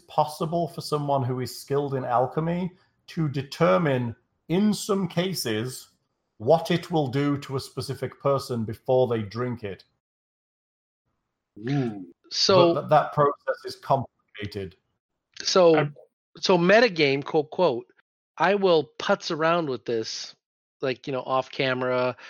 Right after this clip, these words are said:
Speaker 3: before we go to sleep, that type of thing, for future levels to potentially take a rank in that.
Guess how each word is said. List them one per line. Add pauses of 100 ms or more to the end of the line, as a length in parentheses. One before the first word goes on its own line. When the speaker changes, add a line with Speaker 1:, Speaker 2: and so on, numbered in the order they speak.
(160)
Speaker 3:
before
we
go
to
sleep, (420)
that
type
of
thing, (260)
for
future
levels
to
potentially
take
a
rank
in
that.